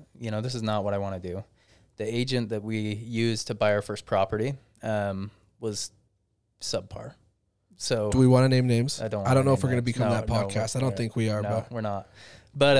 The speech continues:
Speaker 2: will
Speaker 1: uh,
Speaker 2: you, could, will you tell me and then just edit it out?
Speaker 1: <laughs> Yeah. Let, uh,
Speaker 2: Who was it?
Speaker 1: Dude, I <laughs> Yeah.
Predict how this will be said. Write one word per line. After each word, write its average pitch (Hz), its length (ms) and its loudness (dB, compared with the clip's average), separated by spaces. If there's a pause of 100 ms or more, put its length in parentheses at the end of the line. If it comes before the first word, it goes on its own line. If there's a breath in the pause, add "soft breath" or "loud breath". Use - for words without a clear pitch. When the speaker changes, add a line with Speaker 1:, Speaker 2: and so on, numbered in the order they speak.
Speaker 2:
will 123 160 8
Speaker 1:
uh, - 20 4
Speaker 2:
you, 151 120 6
could, - 160 -6
will 120 100 4
you 147 120 6
tell 117 220 0
me 135 100 2
and 131 80 4
then 113 100 2
just 117 140 0
edit 113 220 -2
it 110 100 0
out? 101 260 0
Speaker 1:
<laughs> - 40 -10
Yeah. 127 200 -4 (100)
Let, - 180 -10 (220)
uh, 123 220 2
Speaker 2:
Who 120 80 4
was 110 180 2
it? - 340 -8
Speaker 1:
Dude, 147 140 -4
I 127 80 -2 (1500)
<laughs> - 60 4
Yeah. - 280 0